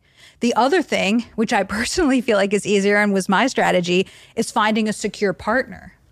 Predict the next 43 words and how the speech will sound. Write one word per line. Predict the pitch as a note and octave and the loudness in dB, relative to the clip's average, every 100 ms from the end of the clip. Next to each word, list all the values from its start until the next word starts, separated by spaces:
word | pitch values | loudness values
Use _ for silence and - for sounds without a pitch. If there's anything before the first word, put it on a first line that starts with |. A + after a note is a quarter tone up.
| _ _ - - - | _ _ -20 -20 -6
And | A3 G#3+ | -2 0
so | A#3 | 0
that's | F#3+ G3+ - | 2 0 -2
a | |
great | A3 A3 G3+ | 0 2 4
way | F#3+ | 4
to | G3 | 2
get | F3+ F3 - | 2 0 2
out | F#3+ | 0
of | G3+ | 0
the | - | -2
anxious | F#3 - - | -4 -4 -6
avoidant | F#3 E3 E3 D#3+ | -4 -2 -2 -4
loop. | E3+ - - - - _ _ - - | -6 -8 -8 -12 -14 _ _ -20 -20
So | - B3 | -4 0
with | G#3+ G#3 A3 | 2 2 2
me, | C#4 C#4+ G#3+ E4 - _ _ | 2 2 0 -2 -6 _ _
right, | G#3+ A3+ A#3+ | 2 2 4
I | G#3+ | 2
was | G#3 | 2
this | A3 - | -2 0
anxiously | A#3 A3 A#3+ C#4 | -2 -2 -2 -2
attached | C4+ C4+ B3 - | 0 -2 -2 0
dater, | A3+ A3+ A3 G#3+ | 2 2 2 0
chasing | - A3 A3+ C4 | 0 -2 0 0
after | B3+ C#4 | 0 0
this | C4+ | 0
Burning | G#3+ G#3+ A3 | 0 0 2
Man | G#3+ A3 | 0 2
guy, | G3+ G3 G3+ G3+ - - _ | 2 4 2 2 -4 -20 _
had | - G#3+ B3 | -2 2 2
all | C#4+ | 2
these | C#4 | 0
bad | - A3+ A3+ | 2 2 2
habits. | G3+ E3+ F3 F3+ - - - - _ | 2 2 0 0 -4 -10 -18 -20 _
And | A3 A3 G#3 | 0 2 4
then | G3 F#3+ G3 - - | 2 2 0 -4 -4
when | G#3+ G#3+ | 0 0
I | G3+ | -2
started | - G3 G#3+ G#3 | -2 0 0 0
dating | G3 F#3+ | 0 2
my | F3+ | 0
husband, | F#3+ D#4+ D4+ A3 F#3+ F#3+ | 0 0 0 0 0 -2